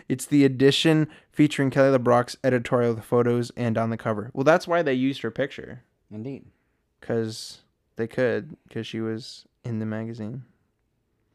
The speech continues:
Speaker 2: So Kelly LeBrock has a, uh, a
Speaker 1: Ke-
Speaker 2: Playboy star?
Speaker 1: I guess,
Speaker 2: Is a,
Speaker 1: yeah.
Speaker 2: she's a model.
Speaker 1: Yeah, a model.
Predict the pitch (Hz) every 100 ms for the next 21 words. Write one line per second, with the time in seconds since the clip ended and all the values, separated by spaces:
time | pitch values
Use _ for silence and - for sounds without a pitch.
0 | _ _ _ _ _ _ _ _ _ _
1 | _ _ _ _ _ _ 95 - 113 113
2 | 98 92 92 87 95 87 87 78 - _
3 | _ _ _ _ _ _ _ _ _ _
4 | _ _ _ _ _ 98 92 82 78 71
5 | - _ _ _ _ _ _ _ _ 104
6 | - 113 110 110 110 - 120 117 117 117
7 | 120 123 113 113 117 113 117 127 127 107
8 | 101 90 - _ _ _ 135 139 117 117
9 | 117 110 113